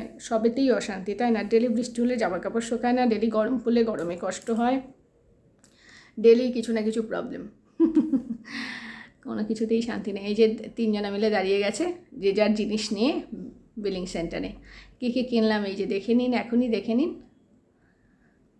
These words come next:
<clears throat> অলোক বিল করছে আর আমি পেছনে দাঁড়ালাম, ব্যাগে ভরে নেবো, আলাদা করে কোনো ব্যাগ নেবো না, এই মেয়ের ব্যাগটার মধ্যেই সব ভরে নেবো। ছোটো ছোটো জিনিস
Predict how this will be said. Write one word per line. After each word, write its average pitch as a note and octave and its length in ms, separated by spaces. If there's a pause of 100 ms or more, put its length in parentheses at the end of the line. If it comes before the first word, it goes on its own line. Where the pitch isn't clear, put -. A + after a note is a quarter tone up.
(140)
<clears throat> D4 260 (200)
অলোক A#3 240
বিল A3+ 280
করছে A#3 320
আর D4 100
আমি A#3 180
পেছনে A#3 360
দাঁড়ালাম, A3+ 400
ব্যাগে A3 220
ভরে G#3 280
নেবো, F3 200 (100)
আলাদা A3 260
করে C4 160
কোনো D4+ 160
ব্যাগ A3 220
নেবো G#3+ 180
না, B3+ 140
এই E4 120
মেয়ের G#3+ 280
ব্যাগটার G#3 340
মধ্যেই G#3+ 280
সব B3 220
ভরে F#3+ 200
নেবো। E3 200
ছোটো A#3 220
ছোটো C#4+ 220
জিনিস C4+ 240